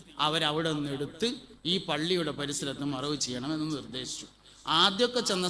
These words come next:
സമയത്ത് യുദ്ധത്തിന് പിന്നെ നിരുത്സാഹപ്പെടുത്തുകയാണ് ചെയ്തിട്ടുണ്ടായിരുന്നത്. ഇങ്ങനെ ഉണ്ടായ സമയത്ത് മമ്പുറത്ത് തങ്ങൾ വാപ്പ അതെന്തായാലും മയ്യത്ത് അവിടെ നിന്ന് എടുത്തിട്ട്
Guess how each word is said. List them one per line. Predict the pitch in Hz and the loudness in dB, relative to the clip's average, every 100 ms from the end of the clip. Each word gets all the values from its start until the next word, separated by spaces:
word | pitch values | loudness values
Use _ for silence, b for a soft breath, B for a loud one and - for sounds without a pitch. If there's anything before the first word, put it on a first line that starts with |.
| 165 | 2
സമയത്ത് | 160 156 165 156 | 2 0 0 -2
യുദ്ധത്തിന് | 139 151 165 175 175 - - 165 175 - 127 165 | -2 -2 2 2 0 -6 -18 -18 -18 -16 -12 0
പിന്നെ | 165 165 | 2 4
നിരുത്സാഹപ്പെടുത്തുകയാണ് | 160 170 175 - 180 185 170 160 151 156 151 | 4 4 4 4 4 4 0 0 0 2 0
ചെയ്തിട്ടുണ്ടായിരുന്നത്. | 143 127 131 117 107 104 104 - - | 0 -4 -6 -6 -6 -8 -12 -18 -6
ഇങ്ങനെ | 190 202 262 240 | 0 4 6 4
ഉണ്ടായ | 160 147 | 4 2
സമയത്ത് | 143 131 131 131 - 220 247 - - - 226 - 156 | 0 -2 -4 -4 -2 -2 -2 -10 -20 -20 -20 -8 -2
മമ്പുറത്ത് | 170 190 165 151 | 2 2 2 0
തങ്ങൾ | 143 143 | -2 -2
വാപ്പ | 143 143 175 202 - - | -2 -2 -2 -4 -6 -2
അതെന്തായാലും | 151 185 208 170 160 151 160 170 | 2 4 4 4 2 2 2 0
മയ്യത്ത് | 160 175 190 220 - | 2 0 2 -2 0
അവിടെ | 143 135 | -2 0
നിന്ന് | 139 | -2
എടുത്തിട്ട് | 131 - 143 202 | -4 -6 -4 -2